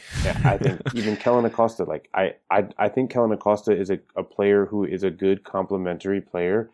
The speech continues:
Speaker 1: next to Weston and Tyler.
Speaker 2: Mm-hmm.
Speaker 1: That's a different role than being the guy in that midfield that he was today.
Speaker 2: Yep.
Speaker 1: And even
Speaker 2: Hundred percent.
Speaker 1: for Yunus Musa, you saw the difference. Yunus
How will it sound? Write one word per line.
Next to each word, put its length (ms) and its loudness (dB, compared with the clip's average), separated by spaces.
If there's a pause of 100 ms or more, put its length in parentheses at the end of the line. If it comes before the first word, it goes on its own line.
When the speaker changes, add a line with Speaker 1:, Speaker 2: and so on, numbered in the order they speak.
(280)
Speaker 1:
next 360 -4
to 100 2
Weston 440 0
and 120 -4
Tyler. 520 -4 (640)
Speaker 2:
Mm-hmm. 240 -4 (360)
Speaker 1:
That's 260 0
a 60 -4
different 460 -2
role 340 2
than 220 -4
being 500 -6 (200)
the 260 -4
guy 320 2
in 160 -4
that 180 -6
midfield 360 -8
that 160 -8
he 60 -10
was 280 -10
today. 340 -16 (760)
Speaker 2:
Yep. 140 -6 (280)
Speaker 1:
And 120 2
even 60 -2
Speaker 2:
Hundred 100 2
percent. 200 4
Speaker 1:
for 60 2
Yunus 360 0
Musa, 300 0
you 120 -2
saw 200 4
the 100 2
difference. 460 -4
Yunus 500 2